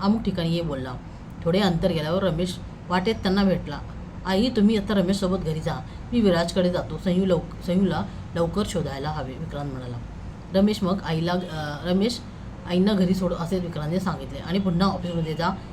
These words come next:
असं विक्रांत म्हणाला. आई घरी आल्या तर रडत होत्या. सूर्यकांत मावशीने विचारले काय झाले, तेव्हा त्यांनी संयूला कोणीतरी पळवून नेले असं सांगितले. "अरे देवा, असं कसं झालं?"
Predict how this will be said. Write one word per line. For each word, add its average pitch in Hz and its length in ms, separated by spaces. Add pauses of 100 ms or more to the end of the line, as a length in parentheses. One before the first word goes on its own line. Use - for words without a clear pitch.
(200)
असं 180 140
विक्रांत 175 360
म्हणाला. 131 280 (600)
आई 220 140
घरी 202 220
आल्या 180 280
तर 185 120
रडत 165 200
होत्या. 180 280
सूर्यकांत 180 460
मावशीने 180 300
विचारले 170 380
काय 160 220
झाले, 160 240 (380)
तेव्हा 220 180
त्यांनी 240 240
संयूला 180 380
कोणीतरी 185 340
पळवून 170 340
नेले 156 200
असं 175 220
सांगितले. 139 380 (560)
"अरे 180 240
देवा, 151 240
असं 196 260
कसं 214 240
झालं?" 156 300